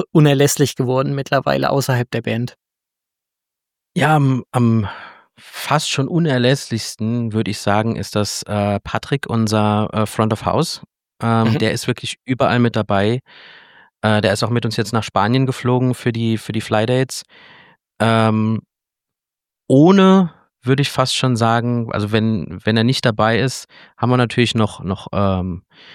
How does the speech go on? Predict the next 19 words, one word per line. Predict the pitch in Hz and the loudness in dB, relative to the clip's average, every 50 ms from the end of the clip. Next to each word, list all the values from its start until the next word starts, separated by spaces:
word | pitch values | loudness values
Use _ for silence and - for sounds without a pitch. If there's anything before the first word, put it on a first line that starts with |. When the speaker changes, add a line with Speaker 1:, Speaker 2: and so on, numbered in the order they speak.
| - - _ _ | -20 -20 _ _
Speaker 2:
andere, | - 113 120 120 120 120 113 117 117 117 117 67 - - - - | 0 2 2 4 2 2 2 4 4 4 4 2 0 -4 -6 -2
äh, | 107 110 107 104 101 90 73 - - | 2 2 4 4 2 0 0 -4 -4
befreundete | 107 120 113 - - - 117 117 123 120 113 117 | -2 -2 -2 0 0 0 2 2 2 2 0 0
F | - 110 - 117 | -2 0 0 2
O | 110 | 2
Hs, | 117 113 | 2 0
die | - - 113 | -2 -2 0
wir | 117 113 - | 2 2 2
auf | 92 95 - | 2 0 0
dem | 117 107 | -2 0
Weg | 107 113 110 - | 0 0 -2 -2
kennengelernt | - 120 117 120 113 113 117 113 113 113 - | -4 -4 -2 -2 -2 0 0 0 0 -2 -2
haben. | 117 113 110 | -2 -2 -2
Aber | - 113 110 | -2 -2 -2
mit | 110 - | -2 -4
Patrick | - - 110 - - - 117 - | -4 -6 -6 -4 -2 -6 -4 -4
ist | 117 104 | -2 -4
es | 107 101 | -4 -6
immer | - 92 113 117 110 110 113 | -6 -4 0 2 2 2 2